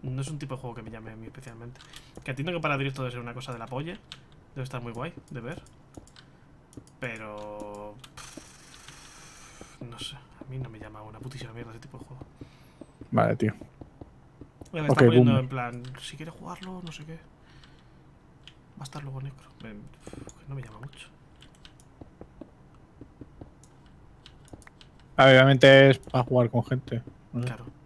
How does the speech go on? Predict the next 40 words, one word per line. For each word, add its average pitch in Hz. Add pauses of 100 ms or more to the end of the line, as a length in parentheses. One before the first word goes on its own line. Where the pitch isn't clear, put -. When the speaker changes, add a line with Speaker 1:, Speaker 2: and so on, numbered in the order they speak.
(1040)
Speaker 2:
He 135
iluminado 139
aquí 135
una 131
cueva 123
de 120
aquí 120
ya, 117
¿eh, 139
Felipe? 131
Ya 131
he -
iluminado, 123 (100)
he 139
iluminado, 127
Speaker 1:
Joder, 110
esa -
Speaker 2:
he 135
iluminado, 127
Speaker 1:
cojonante 147
Speaker 2:
¿eh? -
Speaker 1:
cómo 127
ilumina, 113
tío. 113
Es -
que -
Speaker 2:
He 147
iluminado. 135
Speaker 1:
putísimo 131
héroe. 120 (500)
Speaker 2:
Ahí 147
no, 165
ahí 160
no 170
aparece 156
nada. 131
Está, 147
está 139
iluminado, 131
¿eh? 233